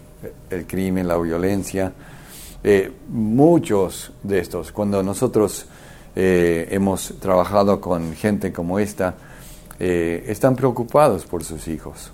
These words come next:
No, no, no quieren que sus hijos sigan en la misma, ¿no? Eh, bueno, <clears throat> ¿qué podemos hacer?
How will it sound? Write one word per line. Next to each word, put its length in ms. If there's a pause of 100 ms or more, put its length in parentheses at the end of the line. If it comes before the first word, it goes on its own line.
(120)
No, 240
no, 220 (120)
no 220
quieren 400
que 140
sus 260
hijos 340 (340)
sigan 460
en 120
la 100
misma, 520
¿no? 180 (1120)
Eh, 380 (760)
bueno, 300 (200)
<clears throat> 1000
¿qué 140
podemos 360
hacer? 340